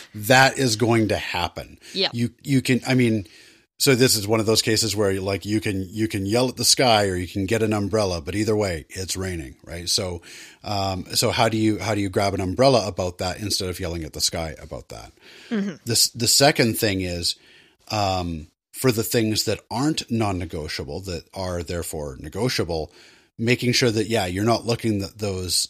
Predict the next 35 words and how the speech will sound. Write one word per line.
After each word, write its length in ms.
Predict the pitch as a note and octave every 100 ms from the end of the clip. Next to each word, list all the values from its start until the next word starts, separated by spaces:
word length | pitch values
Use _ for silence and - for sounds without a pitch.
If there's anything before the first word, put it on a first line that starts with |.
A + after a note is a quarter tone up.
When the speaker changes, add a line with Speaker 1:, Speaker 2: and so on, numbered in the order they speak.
| _
Speaker 1:
like, 320 | G2+ F2+ F2+ -
in 220 | B2 A2+ F2+
bulk. 460 | F2+ B1+ - - _
<laughs> 60 |
We're 140 | - A2+
not, 460 | D3+ A2 - D#3 -
we're 200 | C#3+ C3
not 160 | A#2+ -
just 320 | C#3 A#2+ -
gonna 160 | A#2+ G2+
say, 200 | G#2 F#2+ - - -
"Okay, 320 | C3 F#3 C#3+
all 240 | A#2 A#2 A#2+
you 180 | G#2+ G#2+
things 420 | A2 G#2 G2+ F#2+
I'm 380 | G2 G2 F#2+ F#2+
interested 520 | A#2 G#2 G2+ - F#2+
in 120 | G2
not 200 | F#2+ E2
doing 220 | F#2 F#2+
today, 400 | F#2 G2+ A#2 B2 - -
how 140 | G2
about 280 | A2 A2 -
tomorrow?" 520 | - G#2 G2 E2 D2 - - - - _ _ _ _ _
No, 200 | C3 A#2+
I 100 | G#2
think 340 | G#2 B2+ A#2 -
you 120 | A2+
have 160 | A2+ -
to 100 | G2
look 180 | G#2
at 120 | A2 -
them 200 | G2 F#2+
as 140 | F2
discrete 720 | - G#2 - - G#2+ F#2+ -